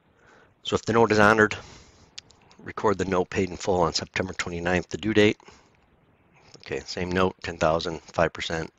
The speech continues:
ninety day. We're gonna debit cash. It's gonna be the face value of the note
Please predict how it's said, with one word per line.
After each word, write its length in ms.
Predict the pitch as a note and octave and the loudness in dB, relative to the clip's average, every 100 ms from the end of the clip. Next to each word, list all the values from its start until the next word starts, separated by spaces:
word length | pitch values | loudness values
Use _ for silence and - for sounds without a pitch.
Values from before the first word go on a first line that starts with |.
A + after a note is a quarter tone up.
| _ | _
ninety 280 | D2+ D#2+ D#2+ | -10 -10 -4
day. 320 | E2 D#2 D2 _ _ _ _ _ - _ - _ _ _ _ _ _ _ _ _ _ _ _ _ _ _ _ _ | -2 -2 -4 _ _ _ _ _ -20 _ -20 _ _ _ _ _ _ _ _ _ _ _ _ _ _ _ _ _
We're 80 | |
gonna 120 | D2+ D2 | -14 -4
debit 360 | - D#2 - | 0 0 -2
cash. 540 | - F#2+ F2 - - - _ _ _ _ _ _ _ - - | 0 2 4 2 -4 -6 _ _ _ _ _ _ _ -14 -12
It's 100 | - | -14
gonna 180 | D#2 | -12
be 140 | D2+ D#2 | -8 -6
the 120 | D2 | -8
face 460 | - - F#2+ G2 - | -10 -2 2 2 2
value 400 | F#2+ F2 F#2 E2 | 4 4 4 -2
of 80 | |
the 80 | F2+ | -4
note 300 | E2+ E2+ - | -4 -4 -6